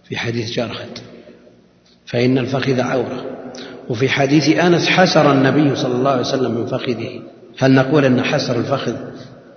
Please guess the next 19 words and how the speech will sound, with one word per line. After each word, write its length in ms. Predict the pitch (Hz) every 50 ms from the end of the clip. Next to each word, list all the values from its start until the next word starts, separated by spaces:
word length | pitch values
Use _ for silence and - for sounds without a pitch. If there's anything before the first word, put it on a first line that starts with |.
| _ -
خاص 440 | - - 147 147 147 139 - -
بالنبي 380 | - 139 127 127 131 127 131 135
عليه 220 | 123 123 123 123
الصلاة 400 | 120 123 - 123 120 117 117 123 113
والسلام؟ 420 | 110 - - 117 113 117 120 - - - - _ _ - - _ _ -
نقول 340 | 127 135 135 - 180 175 160
تغطية 580 | - 180 196 180 165 - - 156 143 135 113 -
الفخذ 440 | 120 113 110 - 147 143 - 123 110 - - - - - - - - - - - - - - -
كمال 400 | - 147 143 143 151 170 185 185
ولا 300 | 170 160 175 180 170 156
نقص؟ 480 | 143 139 131 131 - - - - - - - - - 117 117 - - - - - - - - - - - - - - - - -
كمال، 520 | - 135 135 151 180 185 170 139 123 123
إذا 180 | 131 127 127 120
طلب 320 | - 175 190 180 165 147
من 160 | 139 139 135
الأمة 420 | 131 127 127 156 170 165 151 135 117
كمال 440 | - 135 123 123 127 135 156 165
فنبيها 720 | - 147 139 127 123 123 127 156 160 147 143 131 123 131 131
أولى 800 | 131 143 160 165 156 147 156 160 170 175 175 170 - - -